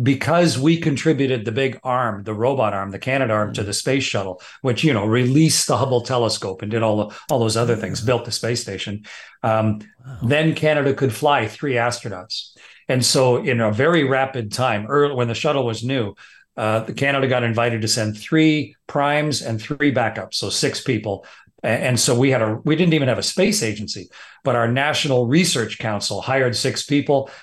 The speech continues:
Speaker 1: and one of them flew within a year, you know, like, from, from just being a, a military officer to now suddenly being in space in less than a year. Um, but they were payload specialists, you know, just in the, not flying the shuttle at all, but, but still,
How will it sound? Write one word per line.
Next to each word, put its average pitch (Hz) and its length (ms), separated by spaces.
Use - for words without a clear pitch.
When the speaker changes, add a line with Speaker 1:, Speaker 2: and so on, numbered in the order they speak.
Speaker 1:
and 120 320
one 131 200
of 180 80
them 110 120
flew 147 360
within 117 340
a 120 40
year, 120 500
you 139 80
know, 110 160
like, 107 200
from, 110 300
from 104 340
just 120 380
being 135 260
a, 113 280
a 113 60
military 127 560
officer 127 440
to 120 120
now 123 160
suddenly 120 360
being 117 160
in 101 100
space 127 400
in 107 80
less 107 220
than 117 80
a 104 40
year. 110 220
Um, 117 400
but 147 180
they 180 120
were 147 340
payload 143 380
specialists, 107 680
you 135 60
know, 110 140
just 113 280
in 123 200
the, 110 200
not 139 480
flying 120 380
the 104 80
shuttle 101 340
at 95 60
all, 98 180
but, 117 240
but 117 160
still, 110 420